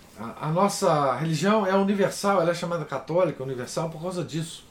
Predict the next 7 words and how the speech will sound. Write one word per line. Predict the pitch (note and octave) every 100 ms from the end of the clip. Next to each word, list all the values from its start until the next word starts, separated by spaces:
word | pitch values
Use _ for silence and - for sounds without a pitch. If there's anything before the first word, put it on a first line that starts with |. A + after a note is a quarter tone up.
| - - - - -
né? | G#2+ C3+ - - -
Ela | E3+ G3+ -
tem | - G3 A3 F3 - -
a | E3+
dizer | D#3 C3+ A#2 F#3 - -
de | C3+ D#3+
tudo. | D3+ C#3 G#2